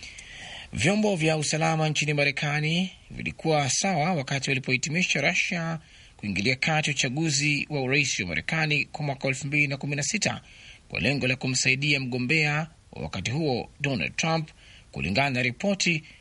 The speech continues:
iliyotolewa hivi karibuni na watunga sheria wa Marekani. Ripoti hiyo ya Jumanne ya kamati ya usalama ya baraza la Senate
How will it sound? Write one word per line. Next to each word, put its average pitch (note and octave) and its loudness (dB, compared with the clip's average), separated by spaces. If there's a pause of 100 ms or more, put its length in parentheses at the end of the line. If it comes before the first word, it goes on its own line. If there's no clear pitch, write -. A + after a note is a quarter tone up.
(120)
iliyotolewa F3 2
hivi D#3+ 0
karibuni C#3+ 0
na A2 0
watunga C#3+ 0
sheria C#3 0
wa D2 -6
Marekani. G2 -4 (1000)
Ripoti C#3+ 0
hiyo G3 4
ya F#3+ 2
Jumanne F#3 2
ya E3 0
kamati D#3 0
ya D#3 2
usalama D#3+ 0
ya E3+ 0
baraza D3+ 2
la C#3 2
Senate F3 0